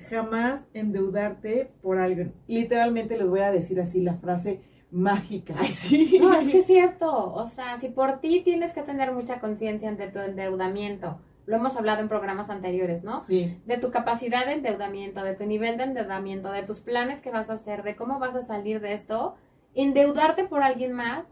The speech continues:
Speaker 2: aun cuando te presentes ciertas garantías, ah, diría mi mamá, "Aunque te bajen el cielo, la luna y las estrellas, hija, no".
Speaker 1: Exacto. Es, justamente es, no arriesgues, o sea, la ley del dinero es,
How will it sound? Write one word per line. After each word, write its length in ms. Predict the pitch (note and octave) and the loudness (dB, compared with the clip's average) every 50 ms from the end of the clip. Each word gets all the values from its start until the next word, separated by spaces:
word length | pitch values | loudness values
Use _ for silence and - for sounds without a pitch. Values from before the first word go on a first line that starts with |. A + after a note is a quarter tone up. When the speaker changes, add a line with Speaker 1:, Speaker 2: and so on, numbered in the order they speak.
| _ _ _ _ _ _ _ _ _ _ _ | _ _ _ _ _ _ _ _ _ _ _
Speaker 2:
aun 340 | - G#3 A#3 B3+ C4+ E4+ F#4 | -4 0 2 2 2 2 2
cuando 580 | G#4+ G#4+ G4 F4 D#4 C4+ B3+ A#3 A3 G3+ - - _ | 2 2 2 2 2 2 2 2 0 -2 -4 -10 _
te 140 | - A#3 A3+ | -8 -8 -8
presentes 580 | - - G#3 A3 A3 A#3+ B3 A#3+ A#3+ C4+ C4+ B3+ - | -6 -4 -6 -6 -6 -6 -10 -8 -6 -6 -8 -6 -4
ciertas 400 | C4 C4 B3+ B3+ - A#3+ A3 G#3+ | -4 -2 -2 -2 -4 -8 -8 -6
garantías, 760 | G#3 F#3+ F#3+ F#3 F#3 F#3 G#3 G3+ G3+ G3 F3 F#3+ F#3+ F3+ - | -6 -6 -6 -6 -6 -8 -10 -10 -8 -8 -6 -6 -8 -8 -8
ah, 320 | G#3+ G3 F#3+ G3 G3 - - - | -8 -6 -6 -6 -6 -8 -10 -12
diría 320 | G3+ A3+ A#3 A3+ A#3+ A#3+ | -10 -6 -4 -4 -4 -4
mi 120 | A#3+ B3+ | -4 -4
mamá, 420 | B3 A3+ G3+ G3+ G3+ G3+ G3+ G3 - | -4 -4 -6 -6 -6 -8 -8 -8 -8
"Aunque 300 | - A3 A3+ A3+ A3+ A3+ | -6 -4 -4 -4 -4 -6
te 100 | A3+ A#3 | -8 -6
bajen 380 | A#3 B3 B3 B3 B3 C#4+ C#4+ C4+ | -4 -4 -4 -4 -6 -8 -6 -4
el 120 | A3+ G#3+ | -4 -6
cielo, 280 | - A3 A3+ A3+ A3+ A3+ | -6 -6 -6 -4 -4 -4
la 100 | A3+ G3 | -4 -4
luna 200 | F#3+ G3 G3+ A3 A3+ | -4 -4 -4 -4 -4
y 40 | A3 | -4
las 140 | G3+ F#3+ F#3 | -4 -6 -6
estrellas, 520 | F#3+ F#3+ - A3 A3+ A#3+ A#3+ A#3 A3+ A3+ | -8 -8 -10 -10 -8 -6 -4 -4 -4 -4
hija, 300 | B3 A#3+ A#3+ - B3 A#3+ | -6 -12 -12 -10 -8 -6
no". 380 | A#3 A3 G3+ F#3 E3+ D3+ D3 - - - _ - - - - | -6 -4 -4 -4 -4 -6 -6 -10 -14 -18 _ -12 -10 -4 0
Speaker 1:
Exacto. 540 | G#3+ A3 - - A3+ G3+ F3+ - F3+ E3+ - - G#3+ - - - - | 0 2 2 4 2 2 2 0 -2 -2 -2 -8 -16 -16 -12 -2 4
Es, 280 | G#3+ A#3 B3+ B3 - - - - - - - - - _ | 8 8 8 8 6 -4 -8 -8 -12 -16 -20 -20 -20 _
justamente 840 | - - D4 D4+ D4 - D#4 C#4 C4 B3+ B3 A#3+ A#3+ A#3+ A3+ A3 A3 | -2 0 0 2 2 0 -2 0 2 0 0 2 2 2 2 4 2
es, 140 | A3+ A3 - _ _ _ _ _ _ | 0 -2 -6 _ _ _ _ _ _
no 280 | - G#3 G#3+ A3+ A#3+ B3 | -6 -4 0 2 2 4
arriesgues, 720 | B3+ B3+ A#3 A3+ G#3+ G#3 G#3 F#3+ F#3 F#3+ G#3+ A3 A#3 A#3 | 4 2 2 0 0 0 0 -2 -2 -4 -6 -6 -6 -6
o 100 | E3+ F3 | -8 -8
sea, 320 | F3 F#3 F3+ E3+ - - - | -4 -4 -4 -4 -4 -6 -4
la 220 | - G3 G3 F#3+ G3 | -2 0 2 2 2
ley 180 | G#3 A3 A3+ | 2 0 0
del 200 | A3+ A3+ A3 G#3 | 0 0 -2 0
dinero 260 | F3+ F3+ F#3 F#3 F#3 | 0 0 2 2 2
es, 180 | F#3 F#3 - - | 2 2 0 -6